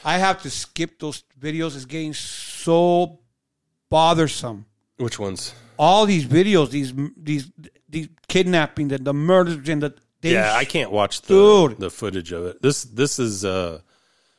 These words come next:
Speaker 2: they negotiated to release two of these, uh, I think they were actually tourists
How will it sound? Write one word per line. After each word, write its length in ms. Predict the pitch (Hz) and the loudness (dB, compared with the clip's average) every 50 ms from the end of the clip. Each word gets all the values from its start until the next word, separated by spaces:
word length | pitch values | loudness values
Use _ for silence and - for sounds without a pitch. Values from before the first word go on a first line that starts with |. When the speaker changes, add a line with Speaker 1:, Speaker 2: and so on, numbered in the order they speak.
| _ _ | _ _
Speaker 2:
they 500 | - 110 110 107 107 107 107 104 101 101 101 | -6 -2 -2 0 0 0 0 -2 -2 -2 -2
negotiated 920 | 104 113 98 113 113 120 117 - - 120 113 113 113 107 104 107 98 98 92 | -2 -2 0 2 2 2 2 2 0 0 0 0 0 0 0 -2 -2 -4 -4
to 140 | - 113 95 | -4 -2 -2
release 600 | 98 104 101 98 101 110 110 107 - - - - _ _ _ _ _ _ _ _ - | 0 -2 -2 0 0 -2 -2 -2 -6 -8 -12 -14 _ _ _ _ _ _ _ _ -10
two 240 | - - 127 117 113 | -6 -4 -2 -2 -2
of 40 | 107 | -2
these, 540 | 104 104 104 104 101 98 87 85 - - - _ _ _ _ _ _ _ - | -2 -2 -4 -4 -4 -6 -8 -10 -12 -14 -16 _ _ _ _ _ _ _ -18
uh, 380 | 92 90 - - 87 80 80 104 98 92 _ _ _ _ _ _ _ _ _ - - - _ _ _ _ _ | -18 -18 -18 -20 -20 -20 -20 -20 -20 _ _ _ _ _ _ _ _ _ _ -20 -20 -20 _ _ _ _ _
I 100 | - 92 | -12 -10
think 260 | - - 165 233 262 | -4 -2 -2 -2 0
they 100 | - 311 | 0 0
were 320 | 220 117 98 95 101 95 95 | 0 2 2 0 0 0 0
actually 340 | 90 107 113 - - 107 90 | -2 -4 -4 -4 -6 -8 -8
tourists 640 | - - - 123 147 143 104 95 92 - - - | -6 -2 2 4 4 4 4 2 0 -2 -6 -10